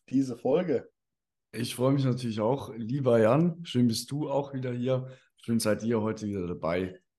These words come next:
Speaker 2: Herzlich willkommen.
Speaker 1: So ist
Speaker 2: Ja.
Speaker 1: es. Wir wollen ja heute über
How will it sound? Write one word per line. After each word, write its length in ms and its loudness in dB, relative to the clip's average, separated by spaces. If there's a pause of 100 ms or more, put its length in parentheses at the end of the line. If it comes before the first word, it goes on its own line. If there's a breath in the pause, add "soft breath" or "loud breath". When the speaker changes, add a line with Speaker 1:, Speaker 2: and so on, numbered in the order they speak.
Speaker 2:
Herzlich 380 -8
willkommen. 640 -8 (1300)
Speaker 1:
So 260 0
ist 220 2
Speaker 2:
Ja. 60 2
Speaker 1:
es. 280 -8
Wir 160 2
wollen 220 6
ja 180 4
heute 320 2
über 680 2